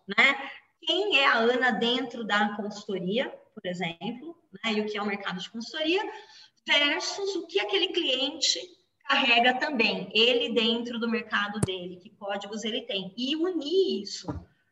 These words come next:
no meu, no meu vestuário, né? É, isso é uma necessidade num mundo como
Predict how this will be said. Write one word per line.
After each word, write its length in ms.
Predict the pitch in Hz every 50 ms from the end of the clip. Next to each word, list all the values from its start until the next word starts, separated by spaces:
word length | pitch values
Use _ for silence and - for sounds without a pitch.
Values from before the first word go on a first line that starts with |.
| _ _ _
no 140 | 202 208 196
meu, 760 | 202 202 196 190 190 190 190 185 180 175 165 165 165 175 - _ _ _ _ _ _ _
no 100 | 208 214
meu 160 | 220 - 214
vestuário, 800 | 196 190 208 - - - 240 202 175 - - - - - - - - _ _ _ _ _ 185 175 -
né? 320 | 202 220 233 247 247 247 - - - - - - - _ _ _ -
É, 280 | 247 - - - 440 539
isso 180 | 494 - - 277
é 40 |
uma 160 | 220 220 220 220
necessidade 1200 | 220 254 277 269 277 - 277 226 208 214 - - 190 175 180 226 220 208 190 175 185 180 196 208
num 240 | 196 202 208 208 202
mundo 320 | 214 233 240 240 220 202 - -
como 320 | - 202 196 190 185 185